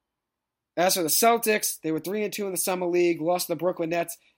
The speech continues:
in the playoffs in the Summer League. They were three and one in the regular season part of it, then going to face the Nets,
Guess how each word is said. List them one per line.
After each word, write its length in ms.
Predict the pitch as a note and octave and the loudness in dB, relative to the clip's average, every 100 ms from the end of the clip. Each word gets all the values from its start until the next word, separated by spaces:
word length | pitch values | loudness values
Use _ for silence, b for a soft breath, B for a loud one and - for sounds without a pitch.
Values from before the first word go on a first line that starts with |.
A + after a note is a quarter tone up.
| _ | _
in 140 | F#3 F#3 | -4 -4
the 80 | |
playoffs 600 | D#3+ F3 F3 E3 D#3+ - | -2 0 2 2 2 -2
in 100 | D#3 | -4
the 60 | D3+ | -4
Summer 300 | - D#3+ D#3 | -2 -2 0
League. 300 | D#3 D3+ C#3+ | 2 2 2
They 60 | C#3 | -2
were 80 | |
three 220 | C3+ E3+ E3+ | -2 0 2
and 140 | D#3 | 2
one 260 | D#3+ D#3 D3 _ _ _ - | 0 -2 -6 _ _ _ -4
in 120 | D#3 | 0
the 80 | D3+ | 0
regular 260 | D#3 C#3 | 0 0
season 320 | - A3+ G#3+ | 0 0 0
part 240 | - F#3+ F3+ | 0 0 2
of 80 | F3 | 0
it, 120 | E3 | 0
then 180 | D#3 D#3 | -2 0
going 200 | D3+ C#3+ | 0 0
to 60 | |
face 220 | D3+ C#3+ | -2 -2
the 60 | B2+ | -2
Nets, 340 | C3+ C3+ - | -2 -2 -6